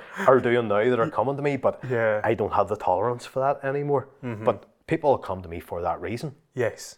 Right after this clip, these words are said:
Speaker 2: You know, I've, I've just taken a message on my phone from somebody that worked with me a few months ago, and then she kinda dropped off, and she was like, "I need that no bullshit approach, and I
Speaker 1: Yeah.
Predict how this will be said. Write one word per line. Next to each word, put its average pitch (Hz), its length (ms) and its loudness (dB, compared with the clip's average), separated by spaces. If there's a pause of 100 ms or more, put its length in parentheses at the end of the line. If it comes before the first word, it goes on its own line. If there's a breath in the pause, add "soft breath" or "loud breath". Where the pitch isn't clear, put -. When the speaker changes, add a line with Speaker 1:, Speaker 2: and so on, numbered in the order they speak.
(160)
Speaker 2:
You 95 60 -8
know, 87 80 0
I've, 98 160 2
I've 101 360 -8
just - 240 -6
taken 92 240 -4
a 87 60 -8
message 87 400 -4
on 95 80 -4
my 85 60 -8
phone 98 300 -4
from 110 140 -12
somebody 95 240 -6
that 85 60 -10
worked 95 220 -6
with 101 80 -10
me 95 40 -6
a 87 60 -8 (100)
few 92 80 -8
months 92 300 -8
ago, 107 380 0
and 85 100 -2
then 90 240 -4 (340 loud breath)
she - 140 -12
kinda 87 240 -4
dropped 87 320 -2
off, 98 240 -2
and 120 100 -10
she - 80 -8
was 98 140 -6
like, 98 240 -4 (420 soft breath)
"I 135 140 -4
need 104 300 -6
that 139 260 -2
no 98 160 -2
bullshit 113 440 -4
approach, - 480 -6 (160)
and 113 220 0
I 143 40 2
Speaker 1:
Yeah. 143 40 0